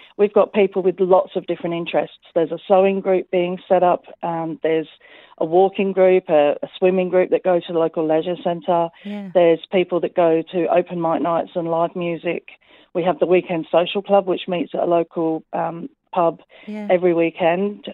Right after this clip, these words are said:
Speaker 1: on a Saturday. Um, we got a coffee catch-up every week, and we're trying to set up more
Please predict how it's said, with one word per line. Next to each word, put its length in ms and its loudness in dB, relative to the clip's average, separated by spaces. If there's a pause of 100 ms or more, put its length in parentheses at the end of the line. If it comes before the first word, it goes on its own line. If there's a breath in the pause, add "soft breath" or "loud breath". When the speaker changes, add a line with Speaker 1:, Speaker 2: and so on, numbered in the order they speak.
(120)
Speaker 1:
on 140 -4
a 220 -8
Saturday. 760 2
Um, 500 -6 (400 soft breath)
we 80 0
got 120 2
a 40 -2
coffee 360 0
catch-up 440 0
every 220 0
week, 300 0
and 120 -2
we're 80 0
trying 220 2
to 160 0
set 100 4
up 120 4
more 360 4